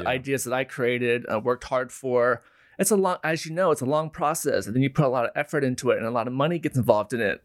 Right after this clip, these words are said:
Speaker 2: Um, 'cause I, I self-finance my own films, and so, like, it's just, it's a lot that, that
Speaker 1: Yeah, a lot can go wrong, and, and you wanna protect that.
Speaker 2: And so, yeah, I'm just, I'm just, uh, super protective over that. But thank-, but thankfully, n-,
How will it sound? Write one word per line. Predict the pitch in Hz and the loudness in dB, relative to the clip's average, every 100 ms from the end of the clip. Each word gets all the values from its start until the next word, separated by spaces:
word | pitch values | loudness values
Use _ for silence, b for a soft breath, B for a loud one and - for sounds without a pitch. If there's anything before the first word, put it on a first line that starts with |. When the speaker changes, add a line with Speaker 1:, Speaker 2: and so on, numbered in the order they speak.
| _ | _
Speaker 2:
Um, | 120 110 104 131 - - | -2 -2 -4 -6 -12 -6
'cause | 143 | -2
I, | 127 139 135 - | 0 0 -2 -4
I | 131 | -4
self-finance | 143 131 117 147 131 123 127 - | -2 -2 -2 -2 -2 -2 -4 0
my | 123 | 0
own | 113 110 | 0 0
films, | 196 185 139 B B B B | 0 0 -2 B B B B
and | - 151 | -4 0
so, | 156 | 2
like, | 135 135 | 2 -2
it's | 139 | -2
just, | 160 | 0
it's | 143 151 | 0 0
a | |
lot | 135 147 165 - - | -2 0 -2 -4 -10
that, | - 123 - | -6 -4 -2
that | 120 - | -2 0
Speaker 1:
Yeah, | 120 104 | -2 -2
a | 101 107 | -4 -4
lot | 107 - | -4 -4
can | 110 | -4
go | 95 | 0
wrong, | 90 95 101 98 92 | 0 2 2 0 0
and, | 87 85 85 - | -4 -6 -10 -10
and | 87 85 80 - | -2 -2 -2 -8
you | 92 90 | -16 -6
wanna | 92 82 | -6 -6
protect | - - 87 - - | -10 -10 -10 -10 -18
that. | - - | -12 -2
Speaker 2:
And | 135 | 0
so, | 135 117 | 2 2
yeah, | 123 117 | 0 -2
I'm | 139 | -2
just, | 131 - - | -4 -4 -2
I'm | 120 | 0
just, | 107 - - - | 0 -4 -8 -4
uh, | 95 | -2
super | 101 117 - | -2 -4 -6
protective | - 113 104 110 | -6 -6 -4 -2
over | 101 101 | 0 0
that. | 95 | 0
But | 120 | -2
thank-, | - 180 160 | 0 -4 0
but | 147 - | -2 -2
thankfully, | - 180 196 170 | -2 -2 0 2
n-, | 131 | 2